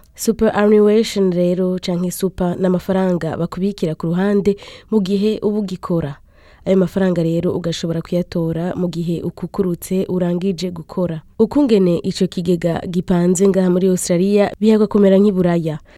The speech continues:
Itandukaniro rihari ni uko amahera ubika ataja kuri konti yawe, ahubwo agaburwa mu mashami ashika amajana abiri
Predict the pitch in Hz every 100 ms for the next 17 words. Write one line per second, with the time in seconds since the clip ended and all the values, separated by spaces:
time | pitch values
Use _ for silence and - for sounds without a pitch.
0 | _ - - 233 285 208 196 180 170 185
1 | 190 208 214 190 170 190 185 180 175 170
2 | 185 - 214 202 190 - 180 185 175 202
3 | 196 196 - 196 190 170 160 160 180 220
4 | - - - 208 226 262 190 220 - 190
5 | 190 196 196 185 175 175 - 202 196 190
6 | 170 - 180 196 185 180 180 160 170 165
7 | 170 180